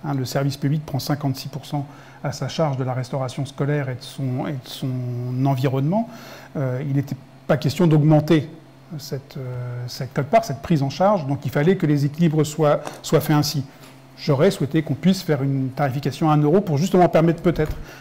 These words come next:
à ceux qui n'ont pas encore deux euros cinquante à y mettre de, les, de, de pouvoir venir manger, quitte à augmenter un tout petit peu, euh, la tarification à quatre euros,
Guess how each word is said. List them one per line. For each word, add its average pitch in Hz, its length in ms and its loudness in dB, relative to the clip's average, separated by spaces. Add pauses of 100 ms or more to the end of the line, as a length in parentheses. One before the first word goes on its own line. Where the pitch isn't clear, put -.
à - 80 -4
ceux 196 140 2
qui 185 100 -2
n'ont 151 160 6
pas 190 160 6
encore 190 300 4
deux 143 160 0
euros 139 160 -2
cinquante 135 380 -6
à - 20 -8
y 127 60 -6
mettre 131 280 -8 (260)
de, 127 280 -2
les, 131 80 0
de, 120 680 -6
de 127 60 -8
pouvoir 143 260 0
venir 131 280 -2
manger, 135 420 -2
quitte 190 380 -4
à 151 100 2
augmenter 143 360 0
un 156 60 2
tout 147 140 -6
petit - 220 -12
peu, 160 180 -4 (460)
euh, 123 1040 -4
la 139 80 -6
tarification 135 600 -4
à 147 40 2
quatre 156 240 -4
euros, 147 180 -2